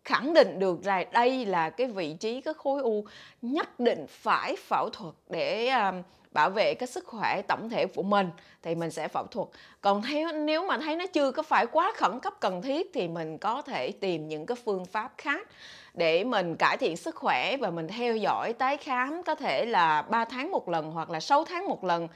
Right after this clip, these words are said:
để mình theo dõi cái tình trạng sức khỏe về cái tuyến giáp của mình đã phát triển theo chiều hướng nào, rồi mình sẽ có những cái biện pháp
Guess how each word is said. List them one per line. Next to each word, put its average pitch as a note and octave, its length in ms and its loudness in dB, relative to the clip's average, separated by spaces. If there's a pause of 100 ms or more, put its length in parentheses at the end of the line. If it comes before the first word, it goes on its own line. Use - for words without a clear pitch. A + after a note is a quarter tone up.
(320)
để E3 260 6
mình G#3+ 280 0
theo B3 200 -2
dõi G3 240 2
cái E4+ 120 -6
tình F#3+ 220 -2
trạng E3 240 -2
sức - 220 -12
khỏe G3 420 -2
về G3 220 -2
cái A3+ 100 -4
tuyến D4 200 -4
giáp E4+ 200 -6
của F3+ 100 -8
mình F3 280 -8
đã D#3+ 140 -6
phát - 280 -14
triển F3+ 420 -4
theo G#3+ 200 -2
chiều F#3+ 220 -4
hướng A#3 220 -4
nào, G3 260 -2 (360)
rồi F3 200 0
mình E3 260 -4
sẽ D3 420 -2
có B3 220 0
những G#3 380 -6
cái C4 280 -2
biện F3 280 -2
pháp B3+ 280 -8